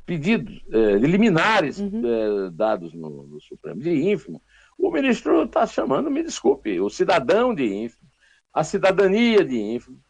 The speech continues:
Speaker 1: de ínfima, o Supremo Tribunal Federal de ínfimo e a democracia brasileira de ínfimo. O ministro devia ter mais cuidado, é, quando fala esse tipo de coisa, né? É, a, sou completamente, não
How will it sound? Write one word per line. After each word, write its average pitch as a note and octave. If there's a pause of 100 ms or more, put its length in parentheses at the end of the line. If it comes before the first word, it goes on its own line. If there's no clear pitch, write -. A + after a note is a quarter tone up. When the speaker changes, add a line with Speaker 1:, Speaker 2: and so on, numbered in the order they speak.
(340)
Speaker 1:
de A2+
ínfima, B2+ (180)
o -
Supremo A3+
Tribunal E3+
Federal C3
de D#3
ínfimo G#3 (460)
e C4
a B3
democracia D4
brasileira A#3
de C#4
ínfimo. F3+
O G#3
ministro G#3
devia A#3+
ter C4+ (360)
mais G#3
cuidado, D3
é, G2+ (640)
quando C3+
fala C3+
esse E3
tipo E3
de G3+
coisa, F#2+
né? G2+ (480)
É, A#2+
a, A2 (320)
sou F#3
completamente, C3
não G#2+